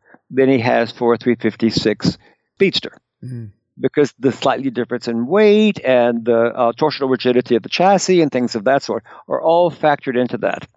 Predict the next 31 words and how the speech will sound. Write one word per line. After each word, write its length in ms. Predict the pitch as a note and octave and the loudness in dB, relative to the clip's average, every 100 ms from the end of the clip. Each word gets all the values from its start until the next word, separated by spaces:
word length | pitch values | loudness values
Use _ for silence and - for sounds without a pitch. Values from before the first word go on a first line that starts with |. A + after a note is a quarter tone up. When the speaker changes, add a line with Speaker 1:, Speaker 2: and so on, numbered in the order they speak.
| _ | _
Speaker 1:
There's 160 | D#3 | 0
a 80 | D#3 | 0
third 320 | - F#3+ F#3+ | -4 -10 -10
car 240 | - C3+ C3+ | 0 2 4
that 120 | A#2+ | 4
he's 160 | A#2+ - | 0 2
building 400 | A#2+ A2+ A#2 A#2 | 0 2 2 2
now, 240 | A2+ A2 | 2 0
which 240 | G#2+ A2+ | -2 -4
he's 80 | G#2+ | -4
been 160 | G#2+ A2 | -2 -2
building 240 | G#2+ G#2 | -2 -4
for 60 | F#2+ | -4
about 160 | F#2+ - | -6 -2
ten 200 | G#2 G2 | -2 2
years, 360 | C3 A2+ - - | 2 2 -2 -4
which 160 | B2+ | -2
hopefully 300 | - C3+ - | 0 0 0
will 120 | A2 A2 | -2 -2
be 100 | A2 | -2
finished 240 | A2 A2 | -2 -2
in 60 | A2 | -2
another 300 | A2 A2 F#2+ | 0 0 0
year. 340 | G#2 G2 - - A3 - - - - | 0 0 -2 -6 -12 -10 -12 -12 -18
Speaker 2:
<laughs> 520 | - - _ - _ | -18 -20 _ -20 _
Come 160 | D#3+ F#3 | -4 0
on, 180 | A3+ F3 | 0 0
Hayden, 320 | E3 E3+ F3 - | 0 0 -4 -8
move 160 | - G3+ | -2 -2
along. 320 | A3 F#3+ E3+ - - _ | 0 -2 -2 -6 -20 _
<laughs> 100 | G3+ | -8